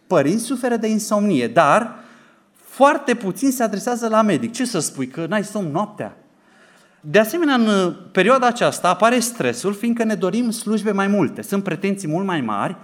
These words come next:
și zici, „Ce să fac? Cinci joburi,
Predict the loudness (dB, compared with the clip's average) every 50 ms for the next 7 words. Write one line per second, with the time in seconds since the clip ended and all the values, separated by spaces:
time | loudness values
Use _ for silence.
0 | -20 -20 -20 -20 -18 -12 -10 -8 -6 -6 -6 -6 -8 -8 -4 -2 -2 0 0 -2
1 | 0 0 -2 -2 -2 -6 -16 -20 _ _ _ _ _ _ _ _ _ -4 0 2
2 | 2 2 2 0 -2 -8 -10 -12 -18 _ _ _ _ _ -20 -20 -20 _ -14 0
3 | 4 4 6 6 4 2 2 0 0 0